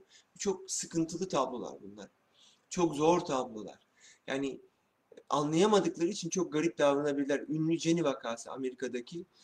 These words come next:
sekiz yaşına kadar Bodrum'da bir koltuğa bağlı olarak babası tarafından yetiştirilen kız. Bulunmuş çocuk deniyor. Yani normal sağlıklı bir insanın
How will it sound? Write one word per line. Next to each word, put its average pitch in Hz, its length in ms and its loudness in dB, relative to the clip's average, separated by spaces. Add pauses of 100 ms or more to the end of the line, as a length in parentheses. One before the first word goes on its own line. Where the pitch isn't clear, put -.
(140)
sekiz 165 320 -6
yaşına 151 320 0
kadar 135 360 -6
Bodrum'da 143 440 -4
bir 143 60 -12
koltuğa 143 520 -4
bağlı 139 320 4
olarak 131 320 0
babası 127 320 -4
tarafından 123 400 -8
yetiştirilen 131 720 -6
kız. - 320 -6 (480)
Bulunmuş 139 420 -2
çocuk 120 280 -12
deniyor. 117 280 -8 (420)
Yani 131 300 -2 (280)
normal 147 340 2
sağlıklı 151 560 -2
bir 156 80 -4
insanın 139 520 -6